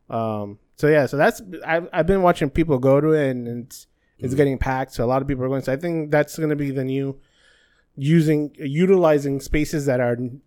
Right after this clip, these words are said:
Speaker 1: nor-, not normally done that way.
Speaker 2: Mm-hmm.
Speaker 1: How, like, we talked about last week or two weeks ago with Walmart being, doing drive-in theaters 'cause they're trying to utilize
Speaker 2: Open space.
Speaker 1: open space that people
Speaker 2: Mm-hmm.
Speaker 1: could go to.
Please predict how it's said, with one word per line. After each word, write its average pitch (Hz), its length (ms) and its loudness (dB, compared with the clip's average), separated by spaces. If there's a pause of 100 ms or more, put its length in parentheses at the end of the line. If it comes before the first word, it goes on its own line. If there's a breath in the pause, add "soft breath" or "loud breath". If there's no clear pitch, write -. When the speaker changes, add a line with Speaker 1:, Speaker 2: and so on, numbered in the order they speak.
Speaker 1:
nor-, 139 320 -2
not 127 300 -6 (680)
normally 143 460 2
done 123 320 -2
that 151 200 -4
way. 226 300 -6
Speaker 2:
Mm-hmm. 101 260 -10
Speaker 1:
How, 120 220 -6
like, 123 220 -4
we 120 140 -6
talked 117 460 -8
about 127 260 -2
last 147 320 0
week 214 160 -8
or 151 60 -4
two 165 160 -6
weeks 214 200 -6
ago 147 200 0
with 113 180 -4
Walmart 170 580 -4
being, 143 500 -4 (520 soft breath)
doing 139 220 4
drive-in 127 400 0
theaters 196 360 -6
'cause 131 180 -6
they're 123 140 -6 (220)
trying 151 220 -2
to 131 80 -2
utilize 131 720 -2
Speaker 2:
Open 110 300 0
space. 95 440 -6
Speaker 1:
open 143 280 2
space 170 360 -2
that 131 160 -2
people 135 220 0
Speaker 2:
Mm-hmm. 98 100 -2
Speaker 1:
could 110 80 -6
go 151 200 2
to. 123 420 -6